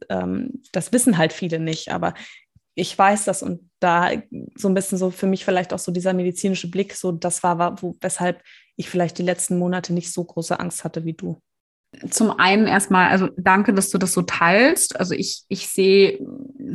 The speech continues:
Speaker 2: das mit den Polen, das ist irgendwie, also weißt du, das ist so, es ist ja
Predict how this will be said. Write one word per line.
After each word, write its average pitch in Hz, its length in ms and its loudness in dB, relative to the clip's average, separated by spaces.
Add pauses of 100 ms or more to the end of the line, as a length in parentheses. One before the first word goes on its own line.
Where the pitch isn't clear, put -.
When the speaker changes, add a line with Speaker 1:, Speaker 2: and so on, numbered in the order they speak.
(120)
Speaker 2:
das 180 220 -4
mit 190 100 0
den 180 160 2
Polen, 226 480 4
das 196 160 0
ist - 140 -2
irgendwie, 190 480 0
also 180 240 -2
weißt 208 180 2
du, 233 40 6
das 220 120 0
ist 220 140 -4
so, 214 180 2
es 202 180 -2
ist - 140 -2
ja 202 260 4